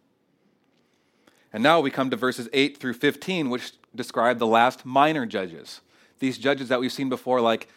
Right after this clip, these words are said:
Shamgar or, uh, Jair and Tola. There's three of them.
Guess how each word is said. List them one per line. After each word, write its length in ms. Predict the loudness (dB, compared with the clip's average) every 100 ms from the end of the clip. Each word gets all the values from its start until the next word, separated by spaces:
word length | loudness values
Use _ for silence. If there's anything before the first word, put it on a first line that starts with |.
| _
Shamgar 680 | -2 0 2 0 -2 -4 -12 _ _ _ _ -4
or, 340 | -2 0 -4 _ _ _ _ _ _ _ _ _ _ _ _ _ -18 -8
uh, 180 | -6 -8 -4
Jair 520 | 0 2 4 2 0
and 140 | -4 -14
Tola. 440 | -8 -2 -2 -2 -6 _ _ _ _ _ _ _ _ _ _ _ _ _ _ _ _ _ _
There's 160 | -10 -4
three 180 | 2 4
of 80 |
them. 200 | 2 -2